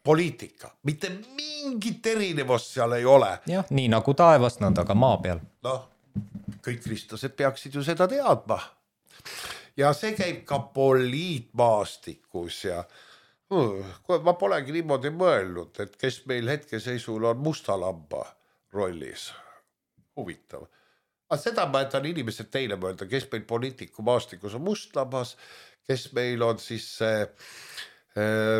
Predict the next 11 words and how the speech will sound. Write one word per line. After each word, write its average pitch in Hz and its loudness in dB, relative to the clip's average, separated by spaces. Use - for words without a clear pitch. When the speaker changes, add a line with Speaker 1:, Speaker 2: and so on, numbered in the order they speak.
Speaker 1:
printsess - -4
ja 120 4
kes 143 -8
meil 120 -2
on 110 0
siis - -8
see 110 0
persevest. 87 -6
Äh, 98 -2
ühesõnaga, 117 0
ma 226 4